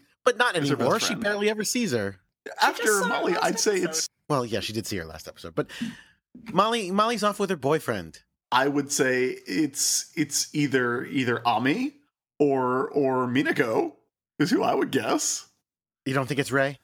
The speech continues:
Speaker 2: I don't think so. Well, I, I think Rei has a better shot than, than Makoto.
Speaker 1: Lita?
Speaker 2: Like,
Speaker 1: Really?
Speaker 2: Yeah. Or Rei has a better shot than Lita. Yeah. Like, they don't hang out alone together. This is, like, the first episode where they're hanging out together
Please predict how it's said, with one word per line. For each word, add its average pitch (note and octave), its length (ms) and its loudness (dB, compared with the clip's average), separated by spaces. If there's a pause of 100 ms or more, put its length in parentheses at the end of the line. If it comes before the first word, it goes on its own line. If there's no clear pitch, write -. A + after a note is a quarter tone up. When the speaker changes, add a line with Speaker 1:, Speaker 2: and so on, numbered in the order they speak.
(120)
Speaker 2:
I C#3 60 4
don't C3 100 0
think A#2+ 140 -4
so. - 80 -10
Well, C#4+ 200 4
I, A#3 120 2 (240)
I D#4+ 120 4
think E4 300 0
Rei F#3 300 2
has F#3+ 160 0
a E3 80 2
better D3 280 2
shot D3+ 300 2
than, C3+ 320 -2
than B2 480 0
Makoto. C3+ 720 0 (380)
Speaker 1:
Lita? B2+ 400 -4 (100)
Speaker 2:
Like, F3+ 220 2
Speaker 1:
Really? C4+ 420 2 (680)
Speaker 2:
Yeah. G2+ 140 0 (340)
Or F3 160 0
Rei G3 260 2
has F#3+ 140 2
a - 20 -2
better D#3 140 2
shot C#3 160 0
than B2+ 120 -2
Lita. B2+ 320 0
Yeah. A2 360 0
Like, C4+ 180 0
they - 60 -2 (160)
don't C5 220 -2
hang D3 280 2
out A#2 520 0
alone C#3+ 540 2
together. G#3 420 0
This D#4+ 120 0
is, G#4 120 2
like, G#4 120 0
the G4+ 100 2
first - 300 0
episode G#3 360 2
where G3+ 100 2
they're F#3 120 0
hanging F3+ 340 0
out D#3+ 280 0
together C3+ 720 2